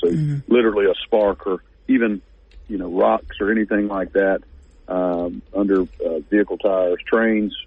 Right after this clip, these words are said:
Speaker 1: uh, coming through can set the sides of tracks on fire. So that's kinda what we're seeing right now. But yesterday was, uh, we, we had a couple hundred acres, uh, at one point that,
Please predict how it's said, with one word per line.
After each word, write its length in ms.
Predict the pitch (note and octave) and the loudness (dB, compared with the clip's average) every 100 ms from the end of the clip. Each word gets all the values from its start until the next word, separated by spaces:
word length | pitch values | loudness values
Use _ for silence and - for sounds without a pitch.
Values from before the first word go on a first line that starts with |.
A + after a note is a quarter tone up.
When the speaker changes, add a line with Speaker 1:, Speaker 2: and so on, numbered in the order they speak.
| - - | -18 -12
Speaker 1:
uh, 120 | A2+ - | -12 -2
coming 300 | B2 A2 G2 | 0 2 0
through 400 | - G#2 G2+ G2 - - - - - | 2 2 2 -2 -8 -20 -20 -20 -6
can 200 | F2+ - | -4 -2
set 220 | A2+ G2 - | 0 0 0
the 100 | F#2 | -2
sides 380 | G#2 F#2+ F#2+ F#2 | 0 2 0 -2
of 80 | F2 | -2
tracks 320 | G2 F#2 - | 2 2 0
on 160 | G2 F#2 | -4 0
fire. 240 | F#2 F#2 | 0 0
So 100 | F#2 | 0
that's 160 | G2 G#2 | 0 2
kinda 240 | B2 A#2 | 0 0
what 80 | G2+ | 0
we're 120 | F#2 - | -2 -2
seeing 220 | A#2 G#2+ | 0 2
right 220 | G#2+ F#2+ | 0 0
now. 260 | G#2 G2+ F#2+ | -4 -4 -2
But 180 | - | 0
yesterday 440 | A#2 - - G#2+ G#2 | 2 0 2 2 4
was, 200 | G2 F#2 - _ _ _ _ - | 2 -2 -8 _ _ _ _ -12
uh, 120 | F2 - | -8 -2
we, 160 | A#3 - - - | -2 -2 -16 -8
we 80 | - | 0
had 80 | B2+ | 2
a 20 | |
couple 220 | - A#2 | 2 0
hundred 260 | A#2 A2+ G#2+ | 2 4 4
acres, 280 | G#2+ G2+ F2+ - - _ _ _ F#2 | 2 -2 -8 -12 -20 _ _ _ -6
uh, 160 | F2+ E2 | -4 -2
at 100 | F2+ | 0
one 220 | G#2 G2 | 0 0
point 320 | G#2 G2 G2 | 0 -2 -2
that, 180 | F#2+ F#2 | -2 -2